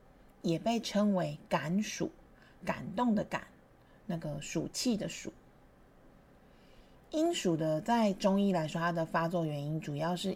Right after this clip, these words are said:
暑邪入体。一般来说，发作是不会分季节，你只要冷热温差过大，或者是过闷，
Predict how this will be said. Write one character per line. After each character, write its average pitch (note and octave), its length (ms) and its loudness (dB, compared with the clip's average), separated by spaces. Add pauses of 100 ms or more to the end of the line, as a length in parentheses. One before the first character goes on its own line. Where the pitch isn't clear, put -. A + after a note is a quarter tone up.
(160)
暑 F3 360 4
邪 F#3 380 4
入 B3 260 2
体。 - 280 -8 (800)
一 B3+ 120 4
般 A3+ 260 6
来 F3 220 2
说， F3 300 -2
发 F3 280 0
作 F3 220 0
是 F#3+ 160 -2
不 D#3+ 300 -2
会 F#3+ 160 4
分 F3 320 0
季 F3 320 0
节， - 280 -10 (600)
你 G#3 120 6
只 F#3+ 160 0
要 A3+ 220 6
冷 D#3 320 0
热 A3 220 2
温 F#3+ 280 4
差 F3 280 -4
过 E3+ 320 -4
大， C3+ 200 -8 (160)
或 F3+ 140 -2
者 E3 140 -4
是 F3 120 -2
过 G3 300 2
闷， D#3+ 460 -2